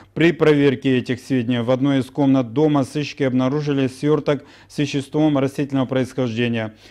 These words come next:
Изучив содержимое пакета, эксперты-криминалисты выяснили, что в нем находилась марихуана,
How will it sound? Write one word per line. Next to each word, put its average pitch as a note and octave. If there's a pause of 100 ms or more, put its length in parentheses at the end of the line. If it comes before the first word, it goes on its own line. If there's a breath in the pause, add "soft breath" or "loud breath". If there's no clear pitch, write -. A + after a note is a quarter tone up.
(220 loud breath)
Изучив D#3
содержимое C3+
пакета, C#3
эксперты-криминалисты C3
выяснили, C3+
что B2+
в A#2
нем D3
находилась B2+
марихуана, D3+